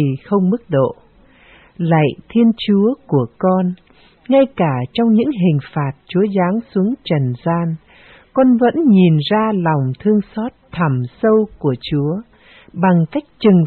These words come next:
phạt chúng con trên trần gian này. Chúa giải cứu chúng con khỏi hình phạt muôn kiếp. Hỡi tất cả tạo vật, hãy mừng vui vì các bạn được gần gũi với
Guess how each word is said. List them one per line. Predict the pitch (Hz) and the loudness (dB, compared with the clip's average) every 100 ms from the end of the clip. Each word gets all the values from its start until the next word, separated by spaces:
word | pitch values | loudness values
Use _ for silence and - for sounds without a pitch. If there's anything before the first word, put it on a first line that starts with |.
| - | 0
phạt | 165 156 - | -4 -4 -4
chúng | 254 311 | -4 -4
con | - 240 233 226 | -2 0 2 0
trên | - 240 | -2 -2
trần | - 175 147 139 202 | 0 0 0 -2 -2
gian | 214 196 | -2 0
này. | 151 143 131 127 _ _ _ _ - | 0 -2 -4 -10 _ _ _ _ -2
Chúa | 233 269 | -2 0
giải | 180 131 - | -2 -2 -4
cứu | 170 185 - | -2 -2 0
chúng | 233 247 | -2 -2
con | - 190 185 175 175 - _ - | -2 -2 0 -2 -6 -14 _ -10
khỏi | - 170 143 | -2 -2 2
hình | 190 180 170 - | 2 4 2 -2
phạt | 165 151 - | -2 -2 -2
muôn | 196 233 220 | 0 2 0
kiếp. | - 277 - _ _ _ _ - - _ | -4 -6 -6 _ _ _ _ -20 -20 _
Hỡi | 170 170 208 - | -2 -2 -2 -4
tất | 359 359 - | -4 -4 -4
cả | 175 143 123 - | -2 0 -4 -4
tạo | 156 113 139 | -4 -4 -4
vật, | 165 151 _ - _ - - | -4 -4 _ -20 _ -20 -20
hãy | - 226 294 233 | -8 -2 4 6
mừng | 208 180 170 180 | 6 6 4 2
vui | 262 262 254 240 _ _ _ | 0 2 0 -4 _ _ _
vì | 226 214 202 - | 0 2 2 -2
các | 392 | -4
bạn | 196 196 180 - | -2 0 0 -2
được | 170 170 - | -4 -4 0
gần | 196 170 160 | 2 2 2
gũi | 170 180 254 | 0 -2 -2
với | 233 | -4